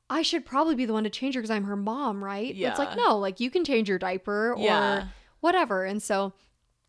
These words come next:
Speaker 1: just even little things like that.
Speaker 2: Yeah.
Speaker 1: My, I wanna give a shout out to my sister-in-law, Ashley, because she, for, like, a week, I really just was struggling. I didn't wanna be alone at home. And so
Speaker 2: Yeah.
Speaker 1: she would come over, like, every morning and just hold Darla while I took a shower or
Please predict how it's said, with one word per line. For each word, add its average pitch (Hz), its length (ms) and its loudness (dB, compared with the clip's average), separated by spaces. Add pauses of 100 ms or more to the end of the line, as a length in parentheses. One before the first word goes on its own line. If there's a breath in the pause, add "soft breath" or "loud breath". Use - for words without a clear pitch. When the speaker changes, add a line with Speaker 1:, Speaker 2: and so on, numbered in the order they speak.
(160)
Speaker 1:
just 240 260 -2
even 233 320 0
little 202 180 -2
things 202 280 -6
like 196 220 -8
that. 190 280 -4
Speaker 2:
Yeah. 160 380 -8
Speaker 1:
My, 214 460 2
I 214 60 2
wanna 214 200 2
give 220 100 -4
a 226 60 -2
shout 202 200 -2
out 202 120 -2
to - 80 -8
my 202 80 -4
sister-in-law, 196 560 -8
Ashley, 190 400 -6
because 190 340 -8
she, 196 400 -4 (380 soft breath)
for, 214 160 -2
like, 202 220 -2
a 208 100 -2
week, 202 540 -8 (260)
I 208 100 -2
really 196 400 -2
just 196 180 -6
was 190 120 -8
struggling. 190 520 -6
I 190 40 -6
didn't 190 160 -8
wanna 202 120 -6
be 202 120 -4
alone 202 380 -2
at - 80 -6
home. 208 440 -2
And 190 180 -4
so - 120 -4
Speaker 2:
Yeah. 185 60 -2
Speaker 1:
she - 220 -4
would 220 120 -4
come 214 140 -8
over, 208 180 -8
like, 190 200 -8
every 196 240 -6
morning 294 540 -4
and 226 80 0
just 185 220 -6 (300 soft breath)
hold 262 240 2
Darla 226 360 2
while 202 140 0
I 175 80 -2
took - 180 -16
a - 60 -10
shower 285 720 0
or 196 160 -2